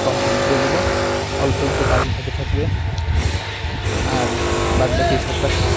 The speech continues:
শেষ হয়ে গেছে। এই যে সামনে একটু কাজ বাকি আছে, আর ভিতরে অল্প একটু কাজ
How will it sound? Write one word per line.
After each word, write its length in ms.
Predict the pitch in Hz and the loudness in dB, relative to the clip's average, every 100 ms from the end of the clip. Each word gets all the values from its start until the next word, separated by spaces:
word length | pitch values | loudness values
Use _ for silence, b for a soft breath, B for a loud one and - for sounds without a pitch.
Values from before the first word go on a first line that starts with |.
| - | 0
শেষ 140 | - - | 0 2
হয়ে 120 | - - | 2 2
গেছে। 160 | - 151 | 2 0
এই 60 | 135 | -2
যে 80 | - - | -2 -4
সামনে 220 | 131 139 139 135 | -4 -2 -2 -2
একটু 140 | 143 - - - - - - | -2 -4 -2 0 0 0 0
কাজ 100 | 135 127 | 0 2
বাকি 160 | 131 139 | 2 0
আছে, 140 | 139 151 156 | 0 -2 -2
আর 60 | 135 123 - | -2 -2 -2
ভিতরে 200 | 131 135 | -2 -2
অল্প 120 | 127 - 127 | -2 -2 -4
একটু 180 | - - | -6 -4
কাজ 100 | 127 | -4